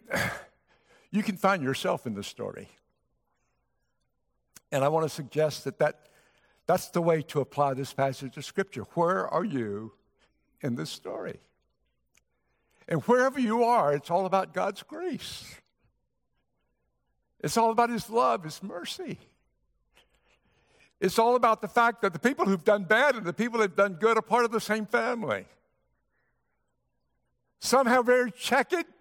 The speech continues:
terrible past. Some have very, very clean slates. But we all are dependent on grace.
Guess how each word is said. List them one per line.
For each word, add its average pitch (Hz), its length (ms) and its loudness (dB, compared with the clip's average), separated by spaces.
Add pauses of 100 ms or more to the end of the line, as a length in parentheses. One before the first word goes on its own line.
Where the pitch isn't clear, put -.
(220)
terrible 277 460 2
past. 135 640 -4 (1500)
Some 202 200 -4
have 185 280 0 (640)
very, 175 280 0
very 165 260 -2
clean 196 380 -6
slates. - 720 -6 (2000)
But 127 140 -2
we 123 140 -2
all 123 360 0
are 127 80 -10
dependent 101 460 -8
on 90 160 -10
grace. - 640 -16